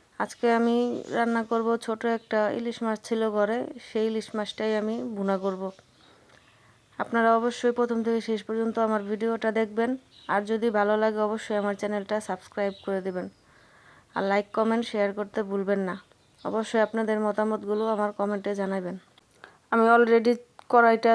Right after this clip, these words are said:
চুলাতে বসাই দিচ্ছি, আর তেলও দিয়ে দিচ্ছি, গরম হইতে থাক। এদিকে আমি মাছটাও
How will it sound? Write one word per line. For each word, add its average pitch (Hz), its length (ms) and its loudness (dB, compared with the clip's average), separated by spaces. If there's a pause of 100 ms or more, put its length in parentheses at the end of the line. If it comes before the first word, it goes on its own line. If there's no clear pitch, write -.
(100)
চুলাতে 233 320 2 (100)
বসাই 226 340 2
দিচ্ছি, 220 300 -4
আর 208 120 -4
তেলও 233 300 2
দিয়ে 220 180 6
দিচ্ছি, 220 200 -2 (120)
গরম 214 260 4
হইতে 220 260 -2
থাক। 233 120 2 (120)
এদিকে 208 280 -4
আমি 208 160 0
মাছটাও 220 400 -2